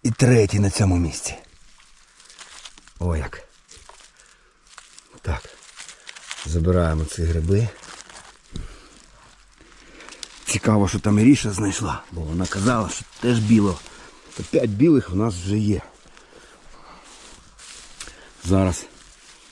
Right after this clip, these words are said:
і цього білого заберемо. Та і, ух ти, хрустяш який. Та і підемо доженяти наших. Іріша, ви де?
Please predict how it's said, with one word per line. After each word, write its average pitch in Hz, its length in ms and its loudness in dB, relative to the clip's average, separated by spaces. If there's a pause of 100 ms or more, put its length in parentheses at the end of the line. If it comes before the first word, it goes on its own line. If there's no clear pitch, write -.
(320)
і - 40 -14
цього 95 320 -2
білого 87 360 0
заберемо. 104 520 0 (840)
Та 131 180 2
і, 113 220 4 (1040)
ух 160 400 4
ти, 85 100 -14
хрустяш - 540 -8
який. - 320 -12 (800)
Та 135 140 2
і 110 200 2 (840)
підемо 104 440 4 (680)
доженяти 90 640 0 (300)
наших. 92 460 -4 (1300)
Іріша, 175 400 8
ви 180 100 6
де? 202 280 6